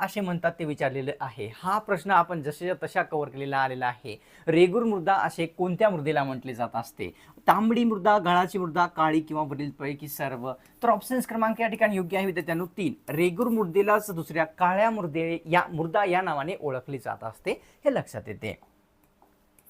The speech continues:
कव्हर करूया प्रश्न चौथा, की संदिग्ध या शब्दाचा विरुद्ध अर्थी शब्द आपल्याला ओळखायचा आहे. शब्दाचं नाव लक्षात घ्यायचं, संदिग्ध, संदिग्ध हा शब्द आहे, कष्ट, स्पष्ट,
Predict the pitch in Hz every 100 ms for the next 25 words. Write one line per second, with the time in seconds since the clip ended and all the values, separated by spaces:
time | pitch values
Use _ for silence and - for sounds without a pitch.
0 | - _ - 110 - 143 160 175 190 226
1 | 214 226 220 156 135 - _ - 262 -
2 | 220 202 262 214 262 262 - 165 202 262
3 | 277 190 156 190 190 226 170 170 185 165
4 | - 180 185 220 - 156 175 160 156 165
5 | 170 151 139 147 - 151 - 117 120 -
6 | 160 131 - _ _ - 165 139 185 202
7 | 196 190 180 190 170 170 190 233 - _
8 | - 208 214 254 - - 262 - 208 208
9 | 240 202 247 214 233 240 - 127 123 123
10 | 117 202 269 _ _ 247 240 - 247 247
11 | - 202 - -